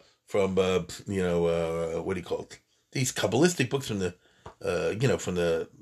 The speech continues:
thirteen hundred, four hundred, fifteen hundred, sixteen hundreds. It's incredible. You understand? Up to his time. You know, so it's, uh, from Chaim Vital, from Yisrael Strook, it's from, uh, the, the Herrera, uh,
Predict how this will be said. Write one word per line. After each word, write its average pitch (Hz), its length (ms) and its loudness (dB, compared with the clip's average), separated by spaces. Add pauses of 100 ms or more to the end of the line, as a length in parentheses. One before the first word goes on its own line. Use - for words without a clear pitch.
thirteen 143 460 0
hundred, 110 280 -6
four 143 220 0
hundred, 104 320 -4
fifteen 139 300 -2
hundred, 101 160 -2
sixteen 165 340 -4
hundreds. 90 280 -6 (400)
It's 127 140 2
incredible. 170 540 4 (480)
You 101 100 -10
understand? 135 420 -6 (280)
Up 127 140 6
to 127 80 -2
his 135 180 6
time. 120 340 2 (680)
You 117 80 -2
know, 98 220 -2 (360)
so 98 340 6
it's, 95 160 0
uh, 92 80 2
from 90 180 -8
Chaim 110 200 2
Vital, 151 360 4
from 98 180 -6
Yisrael 92 260 -2
Strook, - 380 4 (720)
it's 101 140 -8
from, 95 340 2
uh, 90 380 4
the, 85 340 2
the 85 800 -6
Herrera, 127 640 8 (460)
uh, 87 400 -2